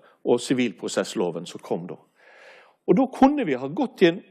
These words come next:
kontinental retning. I veldig mange land i Europa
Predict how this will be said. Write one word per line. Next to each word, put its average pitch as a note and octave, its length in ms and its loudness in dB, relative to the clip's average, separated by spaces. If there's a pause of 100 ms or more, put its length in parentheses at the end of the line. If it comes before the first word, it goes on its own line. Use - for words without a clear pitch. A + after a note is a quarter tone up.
(180)
kontinental F3 720 4
retning. G3 400 -2
I F3 100 -2
veldig G3 220 2
mange F#3 200 -6
land D3+ 340 -4
i B2+ 80 0
Europa A#2+ 480 -4